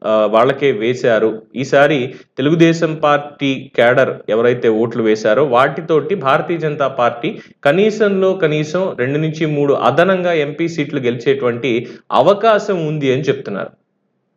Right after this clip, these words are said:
అదేంటి, రేవంత్ రెడ్డి ఏమో మొన్న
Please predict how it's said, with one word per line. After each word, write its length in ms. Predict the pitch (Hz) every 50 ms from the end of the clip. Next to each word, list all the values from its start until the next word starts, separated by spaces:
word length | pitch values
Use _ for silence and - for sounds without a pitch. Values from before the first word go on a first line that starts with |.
| _ _ -
అదేంటి, 640 | 104 104 131 143 151 151 147 147 135 131 131 131 - -
రేవంత్ 400 | 107 107 120 131 147 156 151 147
రెడ్డి 260 | 143 139 135 131 131
ఏమో 240 | 123 120 123 127 131
మొన్న 580 | 127 123 117 113 113 107 107 104 101 101 95